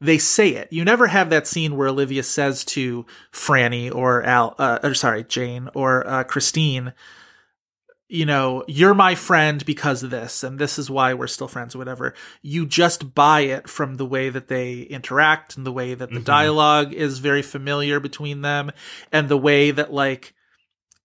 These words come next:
Speaker 1: uh, bad feelings only linger for so long, and resentments really only linger for so long. There's, you know, Franny and, and Olivia, the Joan Cusack and J-, Jennifer Aniston characters,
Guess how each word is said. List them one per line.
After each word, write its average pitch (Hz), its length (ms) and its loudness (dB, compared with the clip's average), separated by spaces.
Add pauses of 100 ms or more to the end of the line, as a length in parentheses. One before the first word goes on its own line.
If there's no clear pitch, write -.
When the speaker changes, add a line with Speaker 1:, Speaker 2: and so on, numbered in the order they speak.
(140)
Speaker 1:
uh, 139 500 0 (220)
bad 160 460 2
feelings 151 920 -2 (260)
only 151 320 4
linger 139 380 0
for 139 160 -2
so 131 260 0
long, 139 800 2
and 131 160 -6
resentments 139 600 -2
really 143 200 0
only 143 220 -2
linger 139 240 -6
for 147 160 -6
so 139 160 -6
long. 143 400 0
There's, 135 320 -4
you 151 120 -6
know, 135 180 2 (260)
Franny 202 400 4
and, 151 280 0
and 135 340 -4
Olivia, 135 560 0
the 127 100 -8
Joan 131 260 -6
Cusack 131 460 -4
and 127 100 -14
J-, 135 260 -8
Jennifer 135 360 -8
Aniston 139 320 -8
characters, 123 500 -8